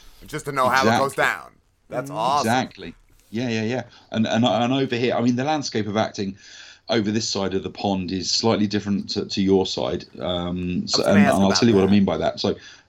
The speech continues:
Speaker 2: um, there are lots of people that make, make a good living through doing extra work. Um, but if you want to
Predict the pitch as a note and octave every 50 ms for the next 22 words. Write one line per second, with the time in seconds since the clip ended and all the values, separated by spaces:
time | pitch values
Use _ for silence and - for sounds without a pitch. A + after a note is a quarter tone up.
0 | - - F#2+ F#2+ F#2+ F#2+ F#2+ G2 - - A2+ A2+ A#2+ D3 F3 D#3 C#3+ - - -
1 | A2+ E2+ F2+ E2+ E2 F2+ G#2+ G#2+ G2 - - _ - G2+ A2+ A2 - - - -
2 | B2 - C3 C#3 A2+ F#2+ F2 F2 D#2+ - - - F#2 F#2 F#2 F#2+ - F#2+ F#2 F#2+
3 | A#2+ G2+ - - - - D#2+ D#2+ D2 C#2 - - - _ _ _ _ _ _ -
4 | - _ _ _ _ - - - F#2 F2 - - - - - - - - _ _
5 | _ - G#2+ A#2+ A#2+ - C#3+ C#3+ C#3 C3 A2 - - G#2+ G2 G2 G2 G2 F#2+ F#2